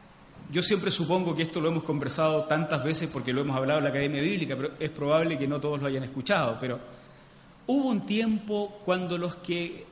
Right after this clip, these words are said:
cantaban en la música se autodenominaban levitas,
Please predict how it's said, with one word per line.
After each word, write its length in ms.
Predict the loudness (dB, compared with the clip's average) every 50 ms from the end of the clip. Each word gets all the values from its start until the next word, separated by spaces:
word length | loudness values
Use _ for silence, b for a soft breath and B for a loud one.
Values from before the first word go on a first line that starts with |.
| -20 -8 -2
cantaban 640 | -2 0 0 0 0 0 0 0 2 0 0 0 0
en 100 | -2 -2
la 100 | -2 -2
música 600 | -2 -2 -2 -2 -2 -2 -2 -2 -2 -2 -2 0
se 140 | 0 0 -2
autodenominaban 1000 | -2 -4 -4 -6 -6 -6 -4 -4 -2 0 0 0 0 0 0 0 0 -2 -2 0
levitas, 920 | 0 0 0 -2 -2 -2 -4 -6 -6 -6 -6 -6 -4 -4 -4 -6 -6 -8